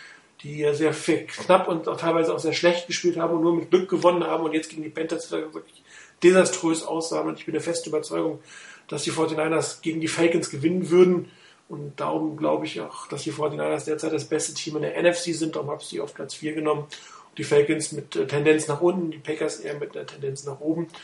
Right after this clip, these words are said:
Ähm, in den Top Ten hatte ich noch die Indianapolis Colts und die Seattle Seahawks.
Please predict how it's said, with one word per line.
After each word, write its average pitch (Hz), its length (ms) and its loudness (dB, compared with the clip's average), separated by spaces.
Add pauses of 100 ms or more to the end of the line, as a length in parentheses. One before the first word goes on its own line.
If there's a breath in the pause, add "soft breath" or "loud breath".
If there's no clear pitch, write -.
(440 loud breath)
Ähm, 151 380 -8 (120)
in 165 120 -2
den 170 120 4
Top 170 220 4
Ten 170 340 6
hatte 165 160 0
ich 160 120 0
noch 160 140 0
die 170 100 0
Indianapolis 156 480 0
Colts 180 320 4
und - 60 -8
die 156 60 -4
Seattle 156 240 -6
Seahawks. 165 600 0